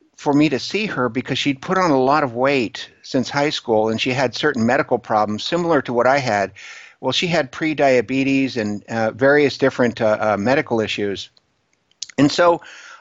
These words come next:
I told her, you know, first, don't worry about your weight, because what kind of person would I be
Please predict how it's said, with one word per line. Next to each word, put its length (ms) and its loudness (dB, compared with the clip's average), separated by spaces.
I 100 -2
told 280 -4
her, 140 0
you 160 -2
know, 160 4
first, 500 -4
don't 220 0
worry 240 0
about 300 0
your 100 -4
weight, 380 -2
because 320 -6
what 140 -2
kind 160 -2
of 80 -2
person 400 -2
would 100 0
I 160 2
be 380 -4